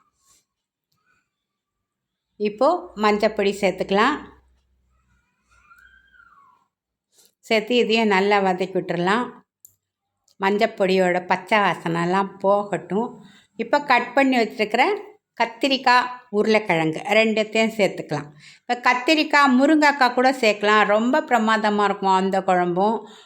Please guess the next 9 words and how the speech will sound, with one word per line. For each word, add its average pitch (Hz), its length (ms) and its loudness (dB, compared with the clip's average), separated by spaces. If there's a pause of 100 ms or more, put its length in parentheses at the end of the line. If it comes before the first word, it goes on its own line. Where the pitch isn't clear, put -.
(160)
இப்போ 240 260 0
அந்த 226 200 2
முருங்கைக்காய் 269 680 4
என்கிட்ட 214 400 0
இல்ல, 220 160 2 (100)
உருளைக்கிழங்கு 226 640 0
தான் 202 160 2
இருந்தது, 185 300 -4
அதனால 196 300 0